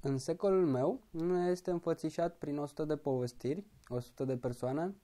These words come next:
atât reale cât și imaginare, sub numeroase chipuri, secolul douăzeci, un secol în care Germania, am putea spune, a avut cea mai tumultoasă și absurdă istorie din Europa.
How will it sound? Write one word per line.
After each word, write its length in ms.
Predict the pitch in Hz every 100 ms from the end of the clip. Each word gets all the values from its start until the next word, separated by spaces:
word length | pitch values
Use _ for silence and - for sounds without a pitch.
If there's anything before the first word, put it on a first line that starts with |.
| -
atât 320 | 117 123 120
reale 360 | 123 120 123
cât 220 | 120 117 -
și 160 | -
imaginare, 800 | 123 120 120 117 117 123 147 190 - - - - - _
sub 260 | - 135 131
numeroase 580 | 127 127 131 147 147
chipuri, 420 | 131 151 151 226 240
secolul 560 | - - 185 196 185 180
douăzeci, 680 | 180 175 165 117 - - - -
un 100 | 131
secol 400 | 131 151 151 143
în 100 | 139
care 260 | 139 135
Germania, 640 | 131 127 127 139 160 175 208 - - - -
am 120 | 160
putea 240 | 165 180
spune, 500 | 180 - 175 185 196 196
a 100 | 175
avut 180 | 175 180
cea 120 | 190
mai 180 | 185 180
tumultoasă 580 | 175 175 175 180 180 180
și 140 | 170
absurdă 400 | 165 - 175 170
istorie 420 | 165 - 170 160
din 180 | 156 156
Europa. 500 | 151 151 127 - -